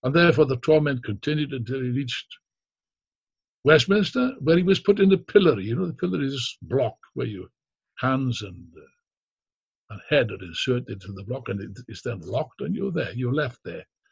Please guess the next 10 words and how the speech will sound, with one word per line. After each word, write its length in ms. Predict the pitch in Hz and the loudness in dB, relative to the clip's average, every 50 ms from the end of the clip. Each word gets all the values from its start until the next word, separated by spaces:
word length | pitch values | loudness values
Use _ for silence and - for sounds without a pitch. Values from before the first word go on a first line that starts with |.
| _ _ _ _ | _ _ _ _
for 220 | _ - 143 147 160 | _ -2 2 4 6
hours 420 | 160 165 170 170 170 170 156 127 | 6 6 6 6 6 4 4 4
on 220 | 165 165 165 170 190 | 2 2 4 4 4
end, 420 | 202 185 151 123 101 - - - _ _ _ _ _ _ _ _ _ _ _ _ _ _ _ _ _ _ - | 4 2 2 0 -2 -6 -10 -20 _ _ _ _ _ _ _ _ _ _ _ _ _ _ _ _ _ _ -6
hours 380 | 131 147 156 151 151 135 120 | -4 -2 0 0 0 -2 -2
on 200 | 143 120 120 127 - | -2 -2 -2 -2 -4
end 300 | - 123 117 107 107 104 | -4 -6 -6 -6 -8 -10
of, 100 | - - - - - | -12 -14 -16 -18 -18
of 140 | - - | -16 -14
suffering. 500 | - - - 107 - - 131 165 185 165 | -10 -8 -8 -8 -6 -6 -4 -4 -4 -4